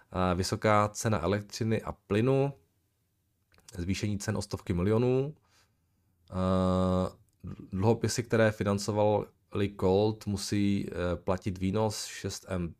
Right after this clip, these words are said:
Pribor, eh, plus sto osmdesát bazických bodů, což je skoro deset procent P A. Pokud to chápu správně a není to Pribor při vydání dluhopisů, to byste mi mohl poradit. Já, já nevím, Georgi, ale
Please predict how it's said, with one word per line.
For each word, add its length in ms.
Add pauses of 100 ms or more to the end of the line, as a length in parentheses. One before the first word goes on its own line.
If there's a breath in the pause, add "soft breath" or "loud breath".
Pribor, 560
eh, 1080
plus 220
sto 140
osmdesát 380
bazických 380
bodů, 240
což 180
je 80
skoro 540 (400)
deset 240
procent 400
P 240
A. 460 (640)
Pokud 180
to 80
chápu 280
správně 480
a 60
není 260
to 240 (400)
Pribor 420
při 360
vydání 360
dluhopisů, 720 (600)
to 100
byste 220
mi 60
mohl 140
poradit. 380 (300 soft breath)
Já, 220
já 120
nevím, 240
Georgi, 300
ale 200